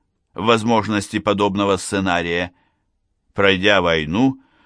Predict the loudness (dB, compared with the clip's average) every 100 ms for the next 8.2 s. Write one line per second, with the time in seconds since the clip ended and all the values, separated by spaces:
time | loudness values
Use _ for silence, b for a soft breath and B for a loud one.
0 | b b 0 2 2 0 0 0 -2 -2
1 | 0 2 2 0 0 -2 0 -4 0 0
2 | 2 0 0 -2 -2 -4 -4 -2 -4 -4
3 | -4 -4 -6 -12 _ _ _ _ _ -2
4 | 0 2 2 0 -2 -6 -6 -6 _ _
5 | -4 -2 0 2 2 2 0 -2 -4 -4
6 | -4 0 -2 -2 -4 -4 -2 -4 -6 -4
7 | -2 -2 -4 -4 -4 -4 -6 -6 -4 -6
8 | -6 -8